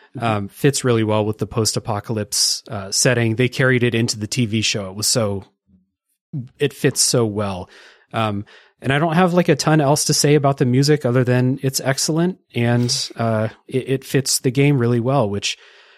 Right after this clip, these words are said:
Speaker 2: if you're not making, like, J R P G music with, like, character themes and stuff like that,
Speaker 1: Mm-hmm.
Speaker 2: I want it to fit the game really well and have a recognizable, um, like,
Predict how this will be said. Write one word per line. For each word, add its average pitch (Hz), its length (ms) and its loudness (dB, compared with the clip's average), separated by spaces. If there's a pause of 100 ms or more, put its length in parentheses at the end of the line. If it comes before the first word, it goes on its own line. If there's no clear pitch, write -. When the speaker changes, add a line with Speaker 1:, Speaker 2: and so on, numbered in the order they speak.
(140)
Speaker 2:
if - 440 -4
you're 135 100 2
not 147 180 2
making, 135 280 2
like, 113 180 2
J 117 180 -2
R 123 140 2
P 127 160 -2
G 120 220 0
music 135 420 0
with, 107 180 -4
like, 101 160 -8
character 127 380 -4
themes 131 380 0
and 123 100 -2
stuff 135 240 -2
like 131 180 -2
that, 143 280 0
Speaker 1:
Mm-hmm. 123 280 -4
Speaker 2:
I 120 60 0
want 131 220 4
it 131 80 0
to 135 80 0
fit 135 240 0
the 135 80 -2
game 127 320 2
really 127 200 2
well 120 360 2
and 101 180 -2 (360)
have 131 200 -2
a 127 60 0
recognizable, 117 1120 0
um, 104 440 -4 (600)
like, 104 280 -6